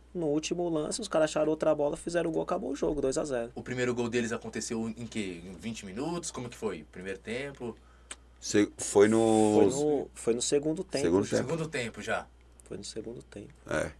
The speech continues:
Speaker 2: Você viu o quê? Quando seu time tomou um gol, deu uma desanimada ou não?
Speaker 1: Mano,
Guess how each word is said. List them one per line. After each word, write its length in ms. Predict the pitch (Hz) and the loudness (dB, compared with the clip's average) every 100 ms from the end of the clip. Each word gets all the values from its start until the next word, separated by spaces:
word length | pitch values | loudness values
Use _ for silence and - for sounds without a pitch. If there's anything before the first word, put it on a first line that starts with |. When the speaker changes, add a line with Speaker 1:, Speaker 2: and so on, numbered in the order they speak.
| - | -10
Speaker 2:
Você 160 | - | -2
viu 180 | 143 156 | -2 -2
o 40 | - | -2
quê? 160 | 135 - - | -4 -6 -12
Quando 160 | 131 127 | -10 -6
seu 140 | 139 | -4
time 200 | - 160 | -4 -2
tomou 240 | 156 143 | -2 -2
um 60 | 139 | -2
gol, 200 | 123 131 | -4 -4
deu 160 | 123 127 | -4 -4
uma 100 | 120 | -2
desanimada 520 | 113 110 113 196 170 | -2 0 4 4 4
ou 60 | |
não? 140 | 135 - - - - - - - - - - - - | -4 -8 -16 -20 -20 -20 -20 -20 -20 -20 -20 -20 -4
Speaker 1:
Mano, 280 | 302 180 | 0 0